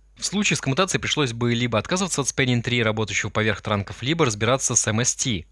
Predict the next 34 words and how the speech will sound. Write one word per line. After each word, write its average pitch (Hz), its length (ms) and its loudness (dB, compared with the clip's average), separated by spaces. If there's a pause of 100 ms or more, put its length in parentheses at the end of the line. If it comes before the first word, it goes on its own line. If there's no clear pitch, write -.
(160)
так 123 160 2
как 104 140 -4
никакое 117 380 2
другое 117 240 2
оборудование, 143 340 2
кроме 110 220 0
Cisco, 156 320 -2
не 117 100 2
поддерживает 120 500 -2
реализацию 107 640 -2
P 113 180 -4
V 110 180 0
S 113 100 -2
T - 140 -6
plus, 139 360 -4
работающего 104 460 -2
поверх 104 340 0
транков. 98 540 -2 (320)
В - 60 -8
случае 208 260 2
с - 60 -4
маршрутизацией 139 580 0
вы 117 80 -2
просто - 340 0
отказоустойчиво 117 640 -2
соединяете 120 440 -2
все - 180 -2
свечи 110 320 0
между 110 260 0
собой, 131 420 2
и 101 40 -2
петель 117 360 -4
не 117 120 2
возникает. 107 640 0